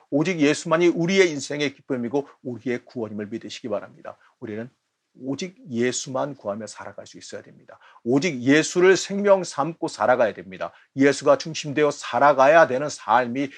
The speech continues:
우리가 이 땅에서 살아가야 하는 삶입니다. 혹여나요,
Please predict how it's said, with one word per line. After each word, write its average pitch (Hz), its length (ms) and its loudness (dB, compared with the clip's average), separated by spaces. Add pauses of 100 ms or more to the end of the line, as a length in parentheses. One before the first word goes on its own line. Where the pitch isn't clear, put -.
(160)
우리가 151 260 4
이 131 140 -4
땅에서 107 320 -12
살아가야 131 960 2
하는 139 260 -8
삶입니다. - 720 -14 (440)
혹여나요, 123 400 -8